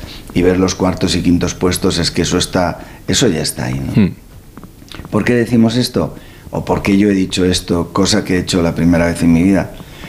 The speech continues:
Speaker 1: Porque creo que cuando estu-, creo, ¿no? Cuando estudiamos los resultados del ciclo, nosotros siempre hacemos un estudio el año del medio y el año anterior a los Juegos.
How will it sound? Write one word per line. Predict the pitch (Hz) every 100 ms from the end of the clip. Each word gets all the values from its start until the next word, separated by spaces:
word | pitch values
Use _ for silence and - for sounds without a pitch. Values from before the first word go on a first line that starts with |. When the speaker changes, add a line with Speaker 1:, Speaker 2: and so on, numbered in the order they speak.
| - -
Speaker 1:
Porque | 82 80
creo | - 92 98
que | 101 95
cuando | 87 87 87
estu-, | 85 87 80
creo, | 92 92 82
¿no? | 87
Cuando | 85 87 85
estudiamos | 82 85 85 101 127 127
los | 117
resultados | 101 95 90 - 98 95 92 - - - - -
del | 90 82
ciclo, | - 113 - 85 123 - - - - - -
nosotros | 90 90 95
siempre | 98 90
hacemos | 87 90 87
un | 92 85
estudio | - 98 90 85 82 82 - - -
el | - 92
año | 92 95 92
del | 87
medio | 92 95 90
y | 90
el | 90
año | 90 87
anterior | 85 87 87 82
a |
los | 85
Juegos. | - 104 95 135